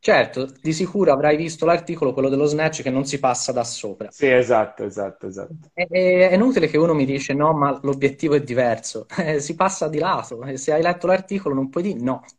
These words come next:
Speaker 1: Eh, questo
Speaker 2: Sì,
Speaker 1: è
Speaker 2: anche qui, anche qui sono argomenti, cioè, sicuramente interessanti, magari più per addetti ai lavori che per altro, ma che comunque fanno capire anche quanta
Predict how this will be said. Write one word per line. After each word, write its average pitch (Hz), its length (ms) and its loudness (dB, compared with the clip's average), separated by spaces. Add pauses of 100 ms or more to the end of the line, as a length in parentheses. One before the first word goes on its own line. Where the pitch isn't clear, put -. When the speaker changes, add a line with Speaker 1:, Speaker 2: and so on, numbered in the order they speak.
(1040)
Speaker 1:
Eh, 143 400 -20 (920)
questo 151 380 0
Speaker 2:
Sì, 123 140 6
Speaker 1:
è - 20 8
Speaker 2:
anche 135 300 4
qui, 180 220 6
anche 139 320 2
qui 117 1600 6
sono 151 220 2
argomenti, 143 640 4
cioè, - 180 -10
sicuramente 131 540 2
interessanti, 127 520 4
magari 139 380 4 (140)
più 160 160 4
per 147 140 6
addetti 143 400 2
ai 139 60 6
lavori 143 380 6
che 135 160 -4
per 185 160 4
altro, 147 280 2
ma 131 160 2
che 135 120 -2
comunque 147 540 2 (300)
fanno 156 280 4
capire 165 380 6
anche 160 640 2
quanta 147 1040 2